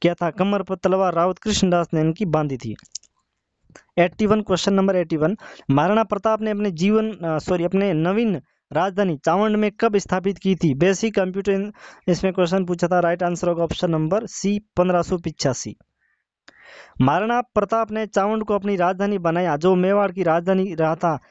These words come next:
कब तक रहा था दोस्तों? इसका राइट आंसर होगा सोलह सौ पन्द्रह तक ये राजधानी रहा था। बिल्कुल डी ऑप्शन इसका, हंड्रेड एंड वन परसेंट इसका बिल्कुल करेक्ट है, वो आंसर डी ऑप्शन है।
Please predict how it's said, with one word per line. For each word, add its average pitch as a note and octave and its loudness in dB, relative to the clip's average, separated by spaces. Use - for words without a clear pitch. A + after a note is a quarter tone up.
कब G#3 2
तक G#3 2
रहा E3+ 2
था G3 -2
दोस्तों? G3 0
इसका F3+ 2
राइट F#3 0
आंसर F#3 -2
होगा F#3 0
सोलह F3+ 0
सौ A#3 -4
पन्द्रह F#3 2
तक D3+ -6
ये E3 2
राजधानी D3+ 2
रहा D3 2
था। E3 0
बिल्कुल G#3 0
डी G3+ -2
ऑप्शन F3+ 0
इसका, E3+ -2
हंड्रेड E3+ 2
एंड E3+ 2
वन F3 2
परसेंट D#3+ -2
इसका D#3 -2
बिल्कुल F3+ 0
करेक्ट D#3 2
है, D#3 4
वो A3 0
आंसर D3 2
डी D#3+ 0
ऑप्शन A#2 -4
है। F2 -8